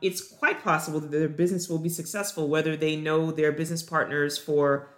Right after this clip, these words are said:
six months or whether they've known their business partners for,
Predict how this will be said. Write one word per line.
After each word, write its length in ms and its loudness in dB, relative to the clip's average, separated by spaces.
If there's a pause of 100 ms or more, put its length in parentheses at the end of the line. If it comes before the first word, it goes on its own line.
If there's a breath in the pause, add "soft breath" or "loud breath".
(120)
six 320 -4
months 340 0
or 160 6
whether 180 6
they've 280 4
known 260 2
their 220 4
business 280 -4
partners 560 0
for, 520 2